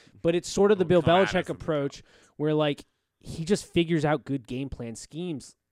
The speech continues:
Speaker 2: for specific teams, and he
Speaker 1: Yeah, but,
Speaker 2: seems,
Speaker 1: I mean,
Speaker 2: he seems to have the
Speaker 1: Kansas
Speaker 2: Chiefs' number here a little bit.
Speaker 1: Okay.
Speaker 2: 'Cause, like, what was it last year? I forget. I gotta look up the number for last year. Um, but if my memory's serving me correctly, they give the Chiefs problems.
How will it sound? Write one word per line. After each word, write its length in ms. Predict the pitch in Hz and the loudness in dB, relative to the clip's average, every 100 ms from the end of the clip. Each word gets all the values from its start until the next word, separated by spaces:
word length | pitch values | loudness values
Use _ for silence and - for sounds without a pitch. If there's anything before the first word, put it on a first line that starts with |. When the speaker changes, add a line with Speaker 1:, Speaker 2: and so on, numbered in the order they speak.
| _ | _
Speaker 2:
for 260 | _ - 147 | _ -8 -6
specific 560 | - - 156 175 147 120 | -6 -8 -6 -4 -6 -8
teams, 380 | 185 202 156 | -8 -8 -8
and 100 | - | -8
he 60 | 139 | -10
Speaker 1:
Yeah, 60 | 101 | -10
but, 120 | 135 | -8
Speaker 2:
seems, 320 | 180 202 170 | -2 -2 -4
Speaker 1:
I 40 | |
mean, 180 | 107 101 - | -10 -20 -12
Speaker 2:
he 100 | - 190 | -6 -4
seems 260 | 233 240 | -2 0
to 80 | 233 | 2
have 140 | 208 | 2
the 60 | 175 | 0
Speaker 1:
Kansas 100 | 139 | -8
Speaker 2:
Chiefs' 280 | 202 170 - | -8 -8 -6
number 460 | 131 185 110 71 - | -4 -4 -6 -12 -16
here 180 | 104 87 | -14 -14
a 60 | |
little 180 | 95 92 | -14 -14
bit. 80 | 98 | -10
Speaker 1:
Okay. 80 | - | -4
Speaker 2:
'Cause, 160 | 143 | -2
like, 220 | 165 156 _ _ _ - | -2 -4 _ _ _ -20
what 120 | 202 | -16
was 140 | 175 | -16
it 80 | 117 | -18
last 360 | 117 110 - - | -18 -20 -20 -20
year? 100 | 98 | -20
I 40 | |
forget. 220 | - 135 - | -18 -20 -14
I 80 | 135 | -12
gotta 140 | 123 | -10
look 180 | 107 104 | -10 -12
up 140 | 104 - | -16 -16
the 60 | |
number 300 | 101 104 95 | -16 -14 -16
for 140 | 95 110 | -16 -16
last 400 | 104 98 - - | -16 -18 -20 -20
year. 220 | 90 85 _ _ _ _ _ - | -20 -20 _ _ _ _ _ -14
Um, 540 | 131 117 95 95 98 _ _ _ - | -12 -12 -14 -18 -20 _ _ _ -14
but 120 | 135 | -10
if 180 | 143 - | -10 -10
my 160 | 143 | -8
memory's 400 | 139 180 262 247 | -4 -4 -4 -6
serving 340 | - 185 190 165 | -4 -4 -2 -4
me 120 | 147 | -8
correctly, 640 | - 143 131 - 98 82 _ _ _ _ _ | -8 -10 -10 -12 -18 -20 _ _ _ _ _
they 240 | 110 135 165 | -8 -6 -4
give 340 | 143 165 135 | 0 0 0
the 80 | 123 | -4
Chiefs 320 | - 131 107 | -6 -10 -10
problems. 720 | - 117 98 - - - - | -10 -8 -8 -12 -20 -20 -20